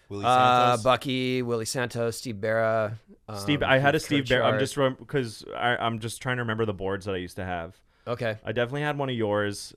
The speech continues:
Speaker 3: I,
Speaker 2: Andrew
Speaker 3: I,
Speaker 2: Reynolds.
Speaker 3: Reynolds, I did. Um, Ed Templeton wasn't ever on there?
Speaker 2: No, uh,
Speaker 3: No.
Speaker 2: Toy Machine.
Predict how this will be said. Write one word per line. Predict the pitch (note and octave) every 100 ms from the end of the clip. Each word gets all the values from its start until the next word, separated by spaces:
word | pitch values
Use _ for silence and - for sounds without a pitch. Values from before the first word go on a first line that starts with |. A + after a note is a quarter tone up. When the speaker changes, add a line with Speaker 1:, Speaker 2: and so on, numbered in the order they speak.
| -
Speaker 3:
I, | G#2
Speaker 2:
Andrew | A#2 C#3+
Speaker 3:
I, |
Speaker 2:
Reynolds. | B2+ B2+ C3 - - _
Speaker 3:
Reynolds, | A2 B2 A#2+ A#2 -
I | - A2
did. | G#2+ G2+ G2+ - _ _ _ -
Um, | A#2+ A2+ A2 G#2 F#2+ F2+ E2+ F#2+ _ _ _ _ _ _ _ _ -
Ed | D#3
Templeton | C#3+ C3+ D#3+ F3+
wasn't | F3+ F3+
ever | F#3+ F#3+ G3 -
on | F3
there? | F#3+ G3+
Speaker 2:
No, | A2+
uh, | G#2 G#2 G#2+
Speaker 3:
No. | G#2
Speaker 2:
Toy | F#2+ A#2+
Machine. | A2+ C3+ A2+